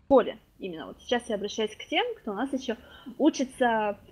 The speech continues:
в школах, потому что это прекрасное, между прочим, а, пора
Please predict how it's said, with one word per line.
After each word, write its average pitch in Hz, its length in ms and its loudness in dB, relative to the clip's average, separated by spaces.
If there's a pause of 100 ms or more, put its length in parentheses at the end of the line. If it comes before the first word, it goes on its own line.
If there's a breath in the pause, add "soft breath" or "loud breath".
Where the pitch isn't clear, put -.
(100)
в - 40 -16
школах, 370 340 4
потому 240 240 -2
что 240 160 -2
это 233 300 2 (400 soft breath)
прекрасное, 254 880 2
между 202 260 -8
прочим, 220 680 0 (440)
а, 208 240 -2
пора 233 500 4